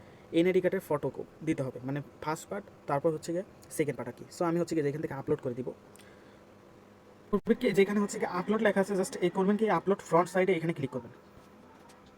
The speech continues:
ফ্রন্ট সাইডে ক্লিক দেওয়ার পর এই যেখানে মিডিয়া, আহ, পিকার লেখা আছে, just এই মিডিয়া পিকার একটা ক্লিক করবেন, সরাসরি আপনাকে গ্যালারিতে নিয়ে যাবে।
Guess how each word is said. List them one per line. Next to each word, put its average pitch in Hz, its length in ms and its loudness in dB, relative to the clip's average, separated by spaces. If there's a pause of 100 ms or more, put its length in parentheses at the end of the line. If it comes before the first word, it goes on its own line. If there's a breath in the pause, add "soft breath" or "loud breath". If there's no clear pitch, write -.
(580)
ফ্রন্ট 170 180 0
সাইডে 202 160 2
ক্লিক 190 160 2
দেওয়ার 202 120 4
পর 220 80 0
এই 190 80 2
যেখানে 190 320 2
মিডিয়া, 180 380 4
আহ, 151 220 0
পিকার 180 260 -2
লেখা 180 180 0
আছে, 185 100 -8
just 180 180 -4
এই 175 80 2
মিডিয়া 156 260 2
পিকার 165 220 0
একটা 170 140 0
ক্লিক 151 180 -4
করবেন, 143 220 -2 (320 loud breath)
সরাসরি 180 300 2
আপনাকে 180 180 0
গ্যালারিতে 147 420 4
নিয়ে 123 120 -4
যাবে। 107 160 -12